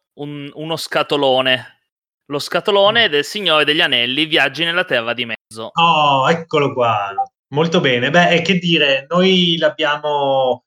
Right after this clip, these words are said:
Speaker 2: giocato assai. Io personalmente ci ho fatto una cam-, quasi due campagne,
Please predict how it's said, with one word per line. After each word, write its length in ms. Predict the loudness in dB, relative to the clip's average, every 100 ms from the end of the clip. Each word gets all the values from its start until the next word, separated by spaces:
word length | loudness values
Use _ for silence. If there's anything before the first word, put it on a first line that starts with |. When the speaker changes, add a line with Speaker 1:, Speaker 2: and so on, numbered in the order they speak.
| _ _
Speaker 2:
giocato 560 | -6 -2 0 0 0 0
assai. 600 | -2 -2 0 2 2 2
Io 140 | 2
personalmente 600 | 0 -4 -4 -6 -6 -8
ci 80 | -14
ho 60 | -12
fatto 420 | -10 -8 -6 -6
una 420 | -4 -2 -4 -4 -10
cam-, 340 | -8 -6 -8 -2
quasi 260 | 0 0
due 120 | -2
campagne, 760 | -2 -2 -2 -2 0 -2 -4